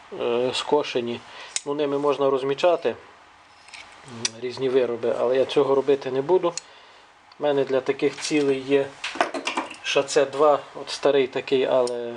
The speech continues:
він мені теж міряє точно, з точністю до однієї десятої.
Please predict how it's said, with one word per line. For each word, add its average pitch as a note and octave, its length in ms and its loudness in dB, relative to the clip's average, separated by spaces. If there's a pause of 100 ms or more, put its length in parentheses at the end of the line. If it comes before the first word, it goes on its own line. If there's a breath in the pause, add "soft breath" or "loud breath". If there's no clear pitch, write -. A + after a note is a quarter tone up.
(140)
він C#3 80 0
мені C3+ 120 0
теж A#2+ 280 0
міряє B2 440 0
точно, D#3+ 380 2
з - 60 -16
точністю C#3 520 0
до B2+ 360 2 (520 loud breath)
однієї C3+ 460 2
десятої. D3 760 0